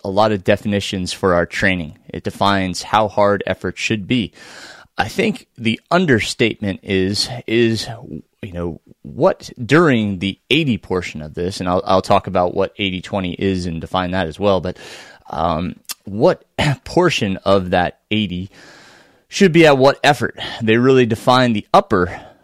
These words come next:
um, capacities of that, and, and they define the twenty as well. Um, but, you know, it's not all to be done at a specific effort, and I just wanna kinda go over that. So when we talk about eighty twenty, the,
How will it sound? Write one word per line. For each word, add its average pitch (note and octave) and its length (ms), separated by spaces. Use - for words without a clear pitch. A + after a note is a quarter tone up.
um, F2+ 260
capacities F2+ 760
of F2 220
that, F2 360
and, F2+ 380
and D#2+ 300
they F2+ 140
define F#2 400
the E2 80
twenty A2+ 380
as E2+ 120
well. G#2+ 320
Um, F2+ 540
but, D3 260
you G#2 80
know, F#2+ 300
it's A2+ 200
not D#3+ 320
all F3 280
to - 120
be A2+ 80
done G2+ 220
at G2 160
a F2 80
specific - 840
effort, - 400
and E2+ 100
I F2+ 140
just F#2 160
wanna G2 180
kinda G2 220
go F#2+ 300
over G#2 320
that. D#2 300
So C3+ 220
when E3 140
we F3+ 60
talk F#3 260
about A#2 300
eighty B2+ 200
twenty, G#2+ 340
the, - 460